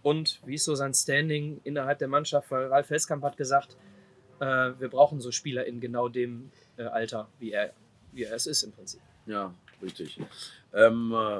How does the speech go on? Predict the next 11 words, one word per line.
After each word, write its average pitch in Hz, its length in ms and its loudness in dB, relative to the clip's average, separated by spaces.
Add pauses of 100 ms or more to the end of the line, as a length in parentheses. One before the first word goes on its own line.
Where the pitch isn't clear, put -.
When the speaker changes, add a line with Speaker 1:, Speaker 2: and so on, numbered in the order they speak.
(300)
Speaker 2:
würde 123 140 -6
ich 127 80 -12
mal 123 100 -6
beginnen: 123 680 -8 (140)
ähm, 104 640 -6 (1040)
Position. 104 680 4 (320)
Ähm, 95 500 -6 (680)
meine 131 240 0
Vorstellungen 131 540 -6
gehen 107 200 -6
dahin, 135 680 -6